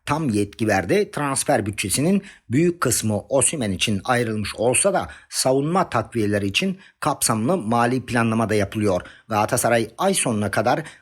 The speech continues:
kaleci, stoper ve sağ bek transferlerini bitirmek istiyor. Şampiyonlar Ligi için güçlü ve dengeli bir kadro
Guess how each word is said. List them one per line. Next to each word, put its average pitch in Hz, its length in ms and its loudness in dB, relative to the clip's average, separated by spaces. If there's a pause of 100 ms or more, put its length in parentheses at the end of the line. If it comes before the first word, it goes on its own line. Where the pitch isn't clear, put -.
kaleci, 143 460 0
stoper 120 580 -2
ve 104 140 0
sağ 180 300 2
bek 95 220 -6
transferlerini 123 920 0
bitirmek 113 380 -2
istiyor. 101 380 -2
Şampiyonlar 127 680 -2
Ligi 120 180 -4
için 123 340 -4
güçlü 127 400 -2
ve 101 180 0
dengeli 135 380 -2
bir 104 140 -2
kadro 127 480 0